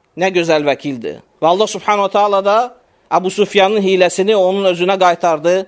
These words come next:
onun qəlbinə qorxu saldı və o da Məkkəyə qayıtdı.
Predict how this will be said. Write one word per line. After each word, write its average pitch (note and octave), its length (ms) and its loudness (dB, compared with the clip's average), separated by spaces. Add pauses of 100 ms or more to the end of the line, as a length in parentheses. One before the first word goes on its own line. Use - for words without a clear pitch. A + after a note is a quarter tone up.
(360)
onun F#3+ 420 0 (120)
qəlbinə F3+ 480 0
qorxu F#3 320 -2
saldı F#3 520 2 (220)
və D#3+ 60 -2
o F#3+ 140 0
da F#3+ 60 2
Məkkəyə F#3 480 -2
qayıtdı. F3 640 -2